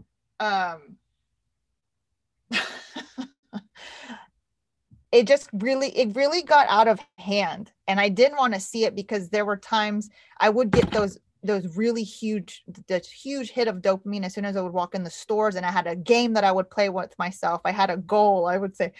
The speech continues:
"Okay, I, well, I'm not happy because let's just say, for example,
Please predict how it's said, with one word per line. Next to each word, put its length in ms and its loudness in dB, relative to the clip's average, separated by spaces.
"Okay, 300 -2
I, 160 -2
well, 180 4
I'm 160 6
not 160 4
happy 340 2
because 340 -2
let's 220 0
just 220 -6
say, 180 4
for 180 -2
example, 840 -2